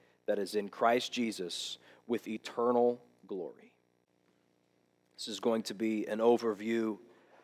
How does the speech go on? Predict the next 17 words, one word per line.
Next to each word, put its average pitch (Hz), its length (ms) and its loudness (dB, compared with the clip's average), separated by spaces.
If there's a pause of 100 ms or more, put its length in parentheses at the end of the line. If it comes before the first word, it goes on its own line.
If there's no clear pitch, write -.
(180)
message, 120 520 0
again, 110 340 2
just 110 220 -8
so 107 80 -8
that 101 100 -4
we 104 120 -6
can 107 180 -6
be 107 140 -2
efficient - 460 -4
with 107 160 -4
the 113 60 -20
time 110 320 -4
the 95 80 -6
Lord 101 240 -2
has 95 140 -6
given 107 280 0
us. - 420 -10